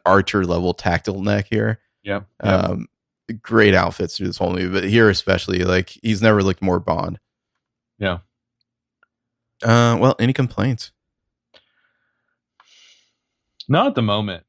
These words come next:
Speaker 2: Like, um, I know you talked about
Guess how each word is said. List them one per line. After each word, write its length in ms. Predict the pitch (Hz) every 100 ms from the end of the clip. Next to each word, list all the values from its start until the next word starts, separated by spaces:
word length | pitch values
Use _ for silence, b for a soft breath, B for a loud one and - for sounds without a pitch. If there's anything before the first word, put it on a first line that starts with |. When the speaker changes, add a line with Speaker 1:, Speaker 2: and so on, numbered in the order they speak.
| -
Speaker 2:
Like, 420 | 113 110 107 -
um, 640 | 113 107 104 101 98 95 107 _ _ -
I 60 |
know 80 | 156
you 80 | 185
talked 320 | 170 139 135
about 500 | 120 107 104 95 92